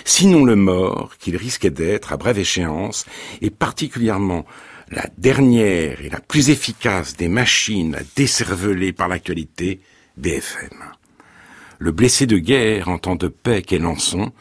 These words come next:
refuse de juger les autres malades, il les comprend. Mais pour ne pas ajouter aux images qui l'occupaient ce tableau collectif de l'enfer,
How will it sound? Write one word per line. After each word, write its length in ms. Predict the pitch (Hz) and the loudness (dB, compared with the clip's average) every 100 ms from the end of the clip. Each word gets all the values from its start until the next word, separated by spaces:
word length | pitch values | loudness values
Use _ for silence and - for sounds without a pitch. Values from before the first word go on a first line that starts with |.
| - - - | -20 -20 -8
refuse 640 | - 151 131 - 139 101 80 | 2 2 2 0 2 2 -2
de 180 | 82 | -4
juger 680 | 80 80 156 120 98 98 78 - _ _ _ - | 0 2 2 2 2 0 -2 -6 _ _ _ -10
les 240 | 80 85 | -4 -2
autres 240 | 95 85 80 | -2 -4 -4
malades, 520 | 76 60 64 64 - - | -6 -8 -12 -12 -10 -4
il 160 | 107 | 0
les 100 | 113 | 0
comprend. 420 | - 92 - 69 - _ _ _ _ _ - | 0 -2 -4 -12 -14 _ _ _ _ _ -12
Mais 120 | 82 92 | -6 -4
pour 160 | 98 | 0
ne 80 | 101 | 0
pas 260 | 92 143 143 | 2 2 2
ajouter 460 | 107 113 - 120 | 0 -4 0 0
aux 120 | 90 | 2
images 600 | 82 90 123 120 107 92 - | 0 4 6 6 2 -2 -4
qui 80 | |
l'occupaient 560 | 92 104 - - 104 92 - - - - | 0 0 -2 -4 0 0 -2 -20 -14 -4
ce 120 | - | -2
tableau 400 | 95 107 98 110 | 0 0 2 2
collectif 760 | - - 143 135 - - 135 | 2 2 2 0 -4 -2 -2
de 100 | 87 | 0
l'enfer, 720 | 95 85 - 107 107 131 156 | 0 -2 -2 -2 -2 -4 -10